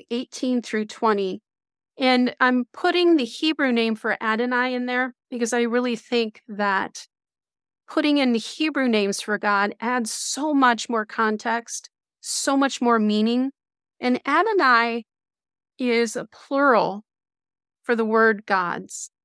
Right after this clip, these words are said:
So it's like all three of them are there with you. God the Father, God the Son, God the Holy Spirit, all three are there with you as you are looking at untriggering Halloween.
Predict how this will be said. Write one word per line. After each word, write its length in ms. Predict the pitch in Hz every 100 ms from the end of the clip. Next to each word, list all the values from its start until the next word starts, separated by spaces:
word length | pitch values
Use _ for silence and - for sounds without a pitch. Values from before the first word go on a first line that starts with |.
| _ _ _ -
So 200 | - 254
it's 160 | 226
like 200 | 240 220 -
all 140 | 233 240
three 260 | - 247
of 100 | 233
them 200 | 196 196
are 80 | 190
there 200 | 185 180
with 260 | 175 165 196
you. 320 | - - - _ _
God 280 | 262 269 269
the 80 | 247
Father, 420 | - 196 190 190
God 280 | 220 240 226
the 80 | 220
Son, 340 | - 196 185
God 300 | 185 226 233
the 100 | 233
Holy 260 | 233 208 214
Spirit, 480 | - 214 190 185 -
all 240 | - 285 302
three 600 | - - 240 240 233 247 _ _ _ _ -
are 160 | 220
there 500 | 214 202 226 226 226
with 460 | 214 202 226 220 -
you 300 | 214 214 196
as 160 | 190 175
you 180 | 196
are 160 | 208 190
looking 680 | 170 208 226 220 220 202 -
at 500 | 190 190 180 - - - _ _ _ _ _ _ _ _ _ _ _ _ -
untriggering 600 | 226 208 226 190 185 180
Halloween. 540 | 180 - - - -